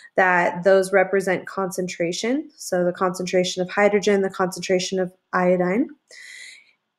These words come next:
and hydrogen iodide. Now, since there was a two right here, coefficient of two, that becomes the superscript here, so it's H I squared. These are both one.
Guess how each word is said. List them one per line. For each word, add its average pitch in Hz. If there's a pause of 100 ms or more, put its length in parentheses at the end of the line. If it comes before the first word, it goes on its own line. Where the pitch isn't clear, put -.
(100)
and 208 (560)
hydrogen 196
iodide. 190 (340)
Now, 202
since 214
there 214
was 214
a 185
two 262
right 180
here, 196 (1080)
coefficient 190
of 175
two, 196
that 180
becomes 175
the 170
superscript -
here, -
so -
it's -
H -
I -
squared. - (360)
These 185
are 175
both 160
one. -